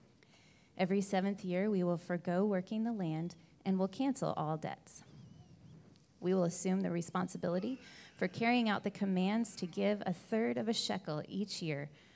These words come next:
for the service of the house of our God, for the bread set out on the table, for the regular grain offerings and burnt offerings, for the offerings on the Sabbaths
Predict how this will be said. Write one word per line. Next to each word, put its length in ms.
for 100
the 100
service 540
of 100
the 80
house 400
of 120
our 120
God, 260
for 160
the 100
bread 440
set 200
out 160
on 80
the 100
table, 500
for 80
the 120
regular 420
grain 340
offerings 640
and 200
burnt 240
offerings, 540
for 100
the 140
offerings 440
on 120
the 100
Sabbaths 760